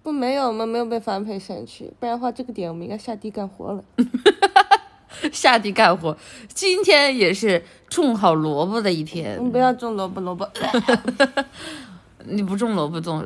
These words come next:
Speaker 2: 种什么？萝卜是收-，萝卜是收成的，收成的快呀。
Speaker 1: 是吗？可是萝卜好难吃。
Speaker 2: 那你想种什么？
Speaker 1: 我想种土豆。
Speaker 2: 土豆狗都不吃，你去活些点土豆吧。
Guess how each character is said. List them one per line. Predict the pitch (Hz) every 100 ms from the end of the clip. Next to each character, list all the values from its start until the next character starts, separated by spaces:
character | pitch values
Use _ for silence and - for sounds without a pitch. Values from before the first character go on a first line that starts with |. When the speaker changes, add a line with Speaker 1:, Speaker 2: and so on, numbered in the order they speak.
| 156
Speaker 2:
种 | - 147
什 | 156
么？ | 160 -
萝 | 156 165 180
卜 | 226
是 | 226
收-， | - 185 127 -
萝 | 180 190
卜 | 214
是 |
收 | 214 269
成 | 262 247
的， | 247
收 | 214 247 240
成 | 226
的 | 226
快 | 208 254 247 190 170
呀。 | 170 - - - - _ _ 214 -
Speaker 1:
是 | 233
吗？ | 208 175 82 50 - - _
可 | -
是 | 220 226 233 -
萝 | 208 214
卜 | 226 -
好 | _ -
难 | 202 - -
吃。 | - - 208 214 220 220 214 240 254 269 _
Speaker 2:
那 | - 185
你 | 185
想 | 185 160
种 | 160 160 151
什 | 151
么？ | 123 - 160 _ _ _ _ _
Speaker 1:
我 | 269
想 | 262 262 240
种 | 240 262
土 | 254 240 214 _
豆。 | 262 262 254 240 214 202 190 196 - - 50
Speaker 2:
土 | -
豆 | 247 311
狗 | 269 240 202 208
都 | 285
不 |
吃， | 285 262 262
你 | 247
去 |
活 | 302 190 196
些 | 226
点 | 196
土 | 190 185
豆 | 156 135
吧。 | 98 67